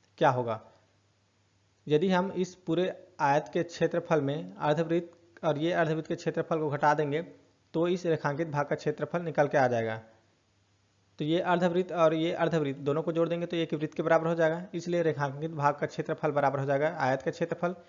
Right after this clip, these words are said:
ऋण वृत्त का क्षेत्रफल। आयत का क्षेत्रफल बराबर होता है लंबाई गुणित चौड़ाई और वृत्त का क्षेत्रफल बराबर होता है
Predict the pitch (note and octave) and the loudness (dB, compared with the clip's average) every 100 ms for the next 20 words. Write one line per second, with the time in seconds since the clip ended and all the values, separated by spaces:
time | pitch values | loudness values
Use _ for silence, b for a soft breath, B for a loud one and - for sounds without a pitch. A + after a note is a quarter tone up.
0 | B - D#3 F#3+ F#3 A#3+ - D3 E3+ - | B -2 -2 -2 -10 -16 -8 -2 -2 0
1 | D#3 F#3 E3+ - - C3 A#2+ b b b | 0 0 -2 -2 -2 -4 -6 b b b
2 | _ C#3+ C#3+ D3 - - F3 F3+ E3+ E3+ | _ 0 2 0 -6 -6 -4 -2 0 2
3 | E3+ E3+ E3 F3 F3+ F3+ - _ - D3+ | 2 2 2 0 -2 -6 -16 _ -4 0
4 | C#3 D3 D#3+ E3 D#3+ D3+ F3+ F3 D3+ D3+ | 2 0 0 0 4 4 2 0 0 0
5 | - E3 E3 E3 D3 D3+ C#3+ C#3 C#3+ C#3 | -2 -2 -2 -2 -4 0 0 0 0 0
6 | C#3 | -2